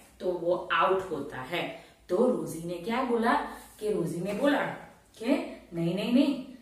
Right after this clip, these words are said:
श्यामला ने एक बार ब्रीथ कर लिया था, ब्रीद इन कर लिया था, so कोई भी गर्ल्स आउट नहीं है।" श्यामला insisted that this was not true। अब श्यामला ने बोला, "नहीं, नहीं, नहीं, नहीं, हाँ, ये सच नहीं है, मैंने सच में वो ब्रीथ नहीं किया है",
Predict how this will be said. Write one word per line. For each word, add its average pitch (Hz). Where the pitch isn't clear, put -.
श्यामला 165
ने 262
एक 165
बार 214
ब्रीथ 190
कर 156
लिया 147
था, 185
ब्रीद 165
इन 240
कर 147
लिया 143
था, -
so -
कोई 170
भी 190
गर्ल्स 175
आउट -
नहीं 160
है।" 147
श्यामला 339
insisted 254
that 247
this 214
was 269
not 214
true। 285
अब 160
श्यामला 185
ने 247
बोला, 320
"नहीं, 240
नहीं, 339
नहीं, 359
नहीं, 359
हाँ, 466
ये 269
सच 269
नहीं 320
है, 302
मैंने 196
सच 190
में 285
वो 302
ब्रीथ 262
नहीं 262
किया 214
है", 160